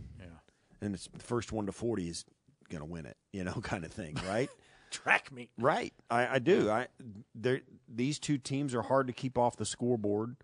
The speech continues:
Speaker 2: Bengals are cer-, certainly that. Um, I told you the Bills have scored thirty points in their last four games. The Bengals haven't been quite that much. They scored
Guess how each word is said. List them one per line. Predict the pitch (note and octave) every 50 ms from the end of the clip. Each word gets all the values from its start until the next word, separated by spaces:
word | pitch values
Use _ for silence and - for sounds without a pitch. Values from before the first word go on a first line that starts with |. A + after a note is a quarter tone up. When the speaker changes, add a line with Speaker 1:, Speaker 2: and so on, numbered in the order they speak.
| _ _ _ _ _ _ _ _ _ _ _ _ -
Speaker 2:
Bengals | F2 A#2 C3+ D#3+ D3+ C3 G2 F2
are | F#2+
cer-, | E2+ - - - A2
certainly | - - A#2+ C3+ G3+ D#3+ A2 G2+
that. | F2 F2 F2 F#2 A2+ - - - - - - - - - _ _ _
Um, | - G#2 G#2 G2+ F#2+ F#2 F2+ - - - - _ - - _ _ _ _ _ _ _ _ -
I | G#2 G#2
told | - B2 C3 B2
you | G#2+
the | F#2+ G2+
Bills | E2 A#2 B2+ C#3 C#3 G#2+
have | G#2+ F#2
scored | - - - B2 B2 A#2 G#2+ F#2+ F#2 F#2 - _ _ _ _ _ _ _ _
thirty | - B2+ C3 B2+ A#2
points | - - A#2+ B2+ A#2+ -
in | G#2 G#2+
their | A2+ C3 B2
last | A2 A2 A2 A2 - -
four | - A2 G#2+ G#2 G2
games. | F2+ G#2 G#2 G#2+ A2+ A#2+ B2+ A#2 - - - _ _ _ _ _ _ _ _ _ _ _ _ _ _ - -
The | - A2 A2 A2 G2 F#2+ - _ - - A2+
Bengals | G2+ C3 D3 D3+ C3 B2+ A2+ -
haven't | - C3 C3 B2 B2 G#2+ G2+
been | B2 A#2 A2
quite | - - - C3 C3+ C3 G#2+ -
that | B2 A#2+ B2 A#2+ A2
much. | A2 A#2 B2 A2+ F#2+ F#2 - -
They | A2 G#2
scored | G2 - - A#2+ G#2 G2 F2